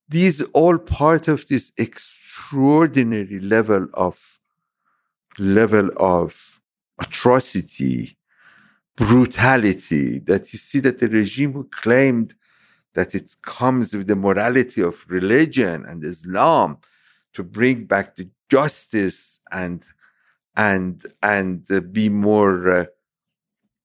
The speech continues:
uh, in a sense, kind to people, ended up with what it is in the memory of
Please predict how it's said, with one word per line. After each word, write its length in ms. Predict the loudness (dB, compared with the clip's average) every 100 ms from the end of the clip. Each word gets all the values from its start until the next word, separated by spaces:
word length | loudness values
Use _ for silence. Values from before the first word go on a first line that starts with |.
| _ _ _ -8
uh, 260 | -6 -8 -14 -18 -18 -18 -18 -16 -8
in 180 | -2 0
a 100 | 0
sense, 480 | 2 2 2 -2 -20 _ _ _ _
kind 460 | 0 4 4 4 0
to 100 | -2
people, 640 | 0 0 2 2 0 -6 _ _ _
ended 340 | 0 2 2 2
up 200 | 2 0 -8 -14 _ _ _ _ _ _ -6
with 260 | -2 0
what 240 | 0 0 -2
it 160 | -2
is 320 | 0 0 -4 -4
in 140 | 0
the 80 | 0
memory 440 | 2 2 2 2 2
of 220 | 0